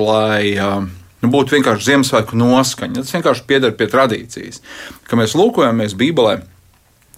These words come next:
un, un kā, kā kristietis, es, es pieeju tam, kad ne kā mācītājs, bet kā kristietis, ja?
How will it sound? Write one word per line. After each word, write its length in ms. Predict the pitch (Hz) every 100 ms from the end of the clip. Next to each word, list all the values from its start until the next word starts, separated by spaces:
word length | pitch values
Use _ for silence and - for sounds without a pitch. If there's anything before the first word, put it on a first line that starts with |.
| -
un, 140 | 113 113
un 200 | 107 107
kā, 180 | 107 95 98
kā 140 | 104 -
kristietis, 720 | 135 220 247 - 117 117 117
es, 80 | - -
es 60 |
pieeju 340 | - 180 175 113
tam, 220 | 170 180
kad 220 | 160 117 117 - - - - - -
ne 80 | 131
kā 120 | 156
mācītājs, 480 | 196 208 127 113 110
bet 140 | 131 135
kā 100 | 170
kristietis, 560 | 214 220 - - -
ja? 120 | 127